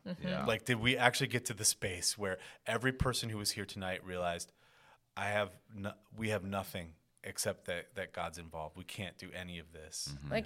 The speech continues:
Speaker 3: You know?
Speaker 1: it is wild that there possibly m-, might not be a time where we are more holy and righteous than when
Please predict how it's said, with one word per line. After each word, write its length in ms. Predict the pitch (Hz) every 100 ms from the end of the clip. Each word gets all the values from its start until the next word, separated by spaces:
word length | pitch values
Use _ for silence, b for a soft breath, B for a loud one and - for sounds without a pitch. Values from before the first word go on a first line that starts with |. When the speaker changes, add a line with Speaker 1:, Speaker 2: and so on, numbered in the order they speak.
| -
Speaker 3:
You 120 | 247
know? 60 | 269
Speaker 1:
it 40 |
is 320 | 247 208 - - _ _ 190 -
wild 720 | 190 196 202 185 165 - - - _ _ -
that 420 | 180 175 - - _ _ _ _ _ _ _ _ -
there 440 | 185 202 196 190 - _ _ _ -
possibly 420 | 220 233 - 214
m-, 200 | 185 170
might 280 | 175 202 208
not 220 | 202 175
be 120 | 175 170
a 60 |
time 320 | - 175 175
where 160 | 160 156
we 180 | 170 170
are 160 | 160
more 420 | 156 165 185 220 220
holy 680 | - 196 180 170 160 156 -
and 220 | 151 143
righteous 680 | 143 147 - 92 - - - -
than 220 | 156 151
when 340 | 151 151 147